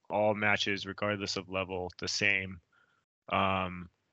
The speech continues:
and I, I think part of that is because I kind of consider, um, consistent, like, reliable match performance is a skill in and of itself.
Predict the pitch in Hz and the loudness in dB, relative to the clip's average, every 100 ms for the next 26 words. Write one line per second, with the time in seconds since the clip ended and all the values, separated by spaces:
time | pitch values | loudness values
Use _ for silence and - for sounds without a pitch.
0 | _ _ _ _ _ _ _ _ _ _ | _ _ _ _ _ _ _ _ _ _
1 | _ _ _ _ _ - 117 113 113 110 | _ _ _ _ _ 2 4 8 8 10
2 | 107 107 107 - - 110 101 _ - 143 | 10 8 4 -2 2 2 2 _ 0 6
3 | 151 147 - - - - - 139 147 143 | 6 4 -4 -10 -14 -18 4 6 8 4
4 | 135 131 139 143 - 110 104 120 107 107 | 2 6 8 8 4 -4 -4 -2 0 0
5 | 117 110 - 98 - 107 104 98 98 95 | 2 0 -2 -6 -4 -2 0 0 0 -2
6 | - _ _ _ _ - 98 95 92 87 | -6 _ _ _ _ -4 0 0 -2 -6
7 | - 95 - - 104 - 104 92 - 92 | -10 -8 -4 -2 -2 0 0 0 -2 -4
8 | - 92 87 90 92 92 - 92 85 90 | -4 -6 0 4 4 4 -2 -6 -2 2
9 | 98 - 107 92 107 107 113 110 - - | 2 2 -6 -4 -2 2 2 2 -6 -8
10 | - 98 90 95 90 - - - 98 92 | -6 -4 -2 -4 -4 -6 -2 0 2 0
11 | 92 - 95 180 90 - - 98 - 208 | -2 -4 -2 -2 -2 -2 -2 0 2 2
12 | - | -2